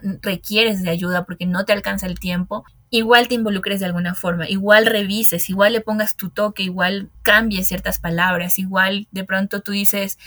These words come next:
"¿Sabes qué? Listo, hazme tú el post, pero yo siempre me voy a encargar de hacer el copy, siempre me voy a encargar de hacer los mails".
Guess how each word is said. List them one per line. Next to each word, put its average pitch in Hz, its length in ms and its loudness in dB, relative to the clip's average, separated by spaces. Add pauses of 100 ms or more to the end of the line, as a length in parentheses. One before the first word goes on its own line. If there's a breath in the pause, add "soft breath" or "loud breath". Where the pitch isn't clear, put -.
(160 loud breath)
"¿Sabes 208 220 4
qué? 202 140 0
Listo, 202 260 -4
hazme 202 220 -4
tú 220 140 -2
el 208 120 -2
post, 214 380 2
pero 196 160 -2
yo 220 400 2
siempre 226 560 -2
me 214 100 -2
voy 180 160 -2
a 180 40 -2
encargar 180 320 -2
de 180 60 -6
hacer 180 180 -8
el 180 100 -8
copy, 175 280 -8
siempre 220 460 0
me 208 60 -2
voy 196 100 -4
a 185 40 -4
encargar 180 420 -4
de 185 100 -8
hacer 185 200 -8
los 185 160 -6
mails". 180 380 -4